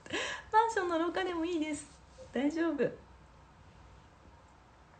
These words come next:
大丈夫です。まあ、とりあえずこのマット一枚分のスペースがあればいい。」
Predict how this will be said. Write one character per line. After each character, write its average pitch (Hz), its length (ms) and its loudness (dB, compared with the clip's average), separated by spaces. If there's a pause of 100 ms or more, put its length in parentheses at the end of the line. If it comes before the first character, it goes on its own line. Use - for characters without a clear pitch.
(1300)
大 160 200 -4
丈 170 140 -2
夫 151 100 -4
で 113 120 -4
す。 - 220 -12
ま 156 100 -6
あ、 - 60 -12
と 175 60 0
り 170 80 4
あ - 20 6
え 196 40 4
ず 165 100 -2
こ 175 160 0
の 165 100 4
マ 190 140 8
ッ 254 100 6
ト 180 100 2
一 175 200 0
枚 190 180 4
分 175 220 -2
の 156 200 -2 (460)
ス - 120 -14
ペ 240 120 4
ー 190 60 4
ス - 140 -6
が 127 100 2
あ 147 80 6
れ 135 80 2
ば - 140 0
い - 40 0
い。」 - 60 -6